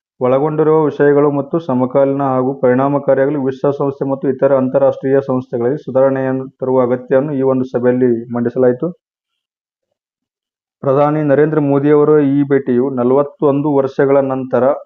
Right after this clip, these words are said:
ಆಸ್ಟ್ರಿಯಾಕ್ಕೆ ಭೇಟಿ ನೀಡಿದ ಮೊದಲ ಭಾರತೀಯ ಪ್ರಧಾನಿಯಾಗಿದ್ದಾರೆ. ಈ ಹಿಂದೆ ಹತ್ತೊಂಬತ್ತು ನೂರ ಎಂಬತ್ಮೂರರಲ್ಲಿ ಇಂದಿರಾ ಗಾಂಧಿ ಅವರು ಸಹ ಆಸ್ಟ್ರಿಯಾದ ರಾಜಧಾನಿ ವಿಯೆನ್ನಾಕ್ಕೆ ಭೇಟಿ ನೀಡಿದರು. ಅವರ ನಂತರ ನಲವತ್ತೊಂದು ವರ್ಷಗಳ ನಂತರ ಭಾರತ ಪ್ರಸ್ತುತ ಪ್ರಧಾನಿಯಾದಂಥ ನರೇಂದ್ರ ಮೋದಿ ಅವರು ಭೇಟಿ ನೀಡಿದ್ದಾರೆ.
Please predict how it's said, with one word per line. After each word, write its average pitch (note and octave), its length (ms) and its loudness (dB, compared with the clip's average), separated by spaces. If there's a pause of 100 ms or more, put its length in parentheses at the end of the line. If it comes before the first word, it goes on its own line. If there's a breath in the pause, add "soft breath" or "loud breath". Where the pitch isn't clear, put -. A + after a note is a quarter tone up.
(640)
ಆಸ್ಟ್ರಿಯಾಕ್ಕೆ C#3+ 600 0
ಭೇಟಿ C#3 320 0
ನೀಡಿದ B2+ 320 0 (800)
ಮೊದಲ C3 340 0
ಭಾರತೀಯ B2+ 440 -2
ಪ್ರಧಾನಿಯಾಗಿದ್ದಾರೆ. B2 720 -2 (680)
ಈ C3+ 200 4
ಹಿಂದೆ C#3+ 220 2
ಹತ್ತೊಂಬತ್ತು C#3 440 0
ನೂರ C#3 100 2
ಎಂಬತ್ಮೂರರಲ್ಲಿ C#3 1080 2
ಇಂದಿರಾ B2+ 240 0
ಗಾಂಧಿ C3 280 0
ಅವರು C3 180 0
ಸಹ D#3+ 320 -2 (1000)
ಆಸ್ಟ್ರಿಯಾದ C3 400 2
ರಾಜಧಾನಿ C3 360 0
ವಿಯೆನ್ನಾಕ್ಕೆ B2+ 420 0
ಭೇಟಿ B2 260 -2
ನೀಡಿದರು. C#3 540 -6
ಅವರ B2 160 2
ನಂತರ C3 300 0
ನಲವತ್ತೊಂದು C3 440 -2
ವರ್ಷಗಳ B2+ 260 -2
ನಂತರ C3 240 -4 (760)
ಭಾರತ B2 260 0
ಪ್ರಸ್ತುತ B2+ 460 -2
ಪ್ರಧಾನಿಯಾದಂಥ B2 580 0
ನರೇಂದ್ರ B2+ 320 0
ಮೋದಿ A#2+ 220 0
ಅವರು E3 160 2
ಭೇಟಿ B2 240 0
ನೀಡಿದ್ದಾರೆ. A2+ 340 0